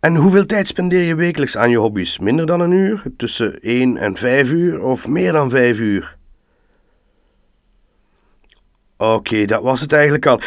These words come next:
Ik kijk nu eventjes wat het resultaat, eh, van je enquête is.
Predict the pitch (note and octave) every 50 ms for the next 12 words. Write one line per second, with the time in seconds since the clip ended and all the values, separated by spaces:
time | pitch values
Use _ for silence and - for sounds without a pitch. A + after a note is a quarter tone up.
0 | - - - - D3+ D#3 D#3 F#3+ F#3 F3 D#3+ F3 F3 - F3+ G3 F#3+ F3+ F3+ E3+
1 | - E3 C#3+ - D#3+ D3+ C#3 C3 C3+ C#3 C#3 C3 B2+ B2 - D#3 D3+ D3 D3+ D3
2 | - - D3+ C#3+ C#3 C#3+ C3+ - D3+ C#3 C#3 C#3 B2+ - A#2+ A#2 A2+ - - E3
3 | E3 D#3+ D3+ - G#2 F#2+ G#2 G2 -